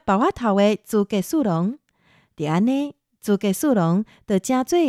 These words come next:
轰动街头巷尾的武侠少年。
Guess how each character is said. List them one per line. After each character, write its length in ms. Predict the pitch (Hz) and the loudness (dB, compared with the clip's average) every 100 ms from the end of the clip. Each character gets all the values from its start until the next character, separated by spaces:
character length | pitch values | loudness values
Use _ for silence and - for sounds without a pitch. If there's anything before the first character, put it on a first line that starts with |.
| 226 _ _ | -2 _ _
轰 340 | - 202 208 | -4 0 0
动 260 | 202 160 151 | 0 -2 -2
街 240 | - 185 | -4 -4
头 280 | 185 - 160 | -4 -6 -8
巷 340 | 208 - 147 175 | -6 -6 -4 0
尾 460 | 254 262 208 196 | 2 4 4 2
的 40 | - _ 214 | -2 _ -2
武 160 | 311 - | -2 0
侠 140 | 202 | -6
少 240 | - 247 | -2 0
年。 320 | 185 139 170 | 0 -2 -6